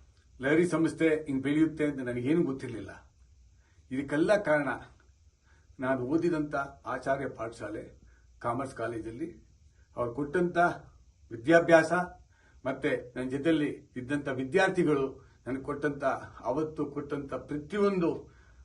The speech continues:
ಆ, ನಾಲೆಡ್ಜ್ ಏನಿತ್ತೋ, ಅದು ಈ ಲಹರಿ ಸಂಸ್ಥೆ, ಲಹರಿ ಫಿಲ್ಮ್ಸ್ ಇರ್ಬೋದು, ಪಬ್ಲಿಕ್ ಟಿ ವಿ ಇರ್ಬೋದು, ಇವತ್ತು ಬೆಳೆದಿದೆ. ಆ ಇಡೀ ಆಚಾರ್ಯ ಪಾಠಶಾಲಾ ಕಾಲೇಜು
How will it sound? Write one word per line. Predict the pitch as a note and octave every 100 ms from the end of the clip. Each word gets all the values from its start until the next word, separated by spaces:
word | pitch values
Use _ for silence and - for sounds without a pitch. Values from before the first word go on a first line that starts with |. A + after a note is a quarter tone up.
| - -
ಆ, | B2 A#2 A2+
ನಾಲೆಡ್ಜ್ | - D#3 G#3 G#3+ F#3
ಏನಿತ್ತೋ, | F3 D#3 - C#3 D3+ - - _ _ C3
ಅದು | D#3+ A3+ - -
ಈ | D#3
ಲಹರಿ | D3 C#3+ F3 F#3
ಸಂಸ್ಥೆ, | E3 E3 - F#3 F3+ - - -
ಲಹರಿ | A#2+ C#3 F3+ F#3
ಫಿಲ್ಮ್ಸ್ | E3 D#3+ D#3
ಇರ್ಬೋದು, | C#3 C#3 C3 D3+ - - _
ಪಬ್ಲಿಕ್ | C3 B2+ D3 D#3
ಟಿ |
ವಿ | D3 C3+
ಇರ್ಬೋದು, | A2+ B2+ D3+ -
ಇವತ್ತು | A2+ A2+ G#2+
ಬೆಳೆದಿದೆ. | G#2+ A2 A2 - - _ - _ _ _ _ _ -
ಆ | A2+
ಇಡೀ | A#2 B2+ F#3+ A3 A#3+ - - -
ಆಚಾರ್ಯ | B2+ C#3+ E3 E3+ F3+
ಪಾಠಶಾಲಾ | D3+ D3+ D3
ಕಾಲೇಜು | - C3 C#3 B2+ - -